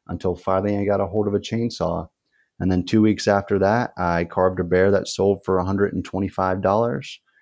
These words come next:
And since then, I quit smoking cigarettes and I gave my life to Jesus.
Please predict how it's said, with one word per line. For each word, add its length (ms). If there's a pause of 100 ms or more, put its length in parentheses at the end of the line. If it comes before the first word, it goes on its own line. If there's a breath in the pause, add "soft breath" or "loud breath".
(160)
And 100
since 300
then, 180
I 160
quit 240
smoking 380
cigarettes 460
and 100
I 80
gave 240
my 160
life 240
to 80
Jesus. 600